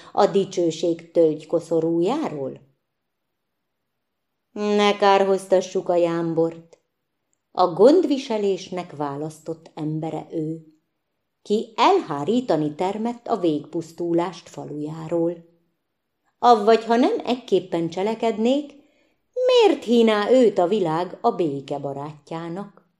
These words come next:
Ő e nevezetnek megfelelőleg intézé tette irányát,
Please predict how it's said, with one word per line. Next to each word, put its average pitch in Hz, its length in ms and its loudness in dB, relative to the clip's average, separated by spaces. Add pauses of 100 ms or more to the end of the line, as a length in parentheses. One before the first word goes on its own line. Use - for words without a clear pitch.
(1600)
Ő 185 580 6 (160)
e 190 120 2
nevezetnek 180 720 0
megfelelőleg 254 960 0 (520)
intézé 196 680 0
tette 147 460 -6
irányát, 156 800 -10